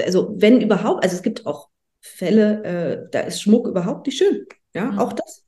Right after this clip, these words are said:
Speaker 1: gibt's.
Speaker 2: Mhm.
Speaker 1: Also es gibt überhaupt, und das ist mir auch immer noch mal so wichtig zu sagen, es gibt nicht diese Regeln,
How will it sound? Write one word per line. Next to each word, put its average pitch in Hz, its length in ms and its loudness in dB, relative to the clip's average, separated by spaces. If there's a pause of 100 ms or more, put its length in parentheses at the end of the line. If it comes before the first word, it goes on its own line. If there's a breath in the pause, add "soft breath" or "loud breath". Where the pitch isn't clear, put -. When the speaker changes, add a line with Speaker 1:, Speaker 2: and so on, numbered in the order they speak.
Speaker 1:
gibt's. 175 300 -2
Speaker 2:
Mhm. - 60 -8
Speaker 1:
Also 185 180 -2
es 185 100 -8
gibt 220 160 -4
überhaupt, 240 580 -2 (260 loud breath)
und - 80 0
das 247 100 2
ist 233 300 -4
mir 233 200 4
auch 247 40 2
immer 233 140 4
noch 226 120 4
mal 214 120 6
so 190 220 -2
wichtig 233 360 0
zu 190 100 -6
sagen, 214 280 -6
es - 140 -12
gibt - 240 -6
nicht 233 180 -2
diese 185 300 2 (380 loud breath)
Regeln, 247 720 4